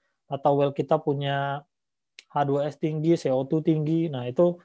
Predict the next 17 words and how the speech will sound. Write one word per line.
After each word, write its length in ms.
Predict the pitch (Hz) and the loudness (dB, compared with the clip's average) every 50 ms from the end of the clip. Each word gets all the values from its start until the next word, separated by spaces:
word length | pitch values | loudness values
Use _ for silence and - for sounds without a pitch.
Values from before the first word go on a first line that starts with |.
| _ _ _ _ _ _ _ _ _ | _ _ _ _ _ _ _ _ _
rubber 400 | - 143 143 143 139 147 143 147 | 2 4 6 6 6 6 4 4
materialnya 560 | 147 143 143 143 - 151 147 147 147 151 160 | 4 2 2 2 2 4 4 6 6 4 2
seperti 240 | 147 - - 147 147 151 | 0 -4 -6 -4 0 2
apa 200 | 143 143 - 170 | 2 2 2 2
yang 80 | 156 151 151 | 2 2 2
kita 80 | 156 143 | 2 2
pengenkan, 720 | - 156 143 151 156 156 151 - 165 160 160 160 160 - | 2 0 -2 -2 -4 -2 2 4 6 6 6 4 2 0
V 40 | - 139 131 | 0 0 0
zero 400 | 127 143 151 156 160 170 165 165 | 2 4 6 6 8 8 6 6
kah, 320 | 156 - 175 165 165 156 143 | 6 4 4 4 4 2 0
apa. 400 | 139 - 160 160 165 165 147 _ _ _ _ - | 2 4 4 4 4 2 -4 _ _ _ _ -6
Nah, 160 | 185 147 143 147 | -2 -2 0 2
itu, 160 | 208 202 175 | 2 2 2
itu 160 | 175 220 214 | 2 2 2
kita 240 | - 190 180 180 160 | 2 2 4 4 4
yang 120 | 143 143 | 4 2
menentukan. 600 | 147 139 135 131 135 131 131 131 120 117 117 117 | -2 -2 -2 -2 -2 -2 0 0 -2 -2 -4 -8